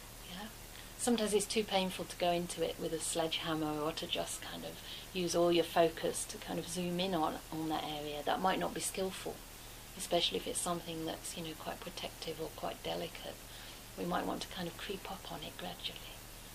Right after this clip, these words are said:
And so for this, this tool of kindness is absolutely indispensable. You know, we have this ability to be aware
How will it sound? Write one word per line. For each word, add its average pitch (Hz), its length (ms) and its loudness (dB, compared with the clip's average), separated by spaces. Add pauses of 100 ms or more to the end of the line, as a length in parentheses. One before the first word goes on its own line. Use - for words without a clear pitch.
(640)
And 180 120 0
so 196 180 6
for 190 200 0
this, 202 480 2 (100)
this 180 360 0
tool 240 360 4
of 170 120 2
kindness 196 760 -2
is 160 100 -6
absolutely 185 580 -2
indispensable. 170 760 -6 (1800)
You 185 60 -6
know, 175 120 0
we 170 80 4
have 185 340 4
this - 420 0 (360)
ability 190 480 2
to - 100 -8
be 180 120 0
aware 170 540 2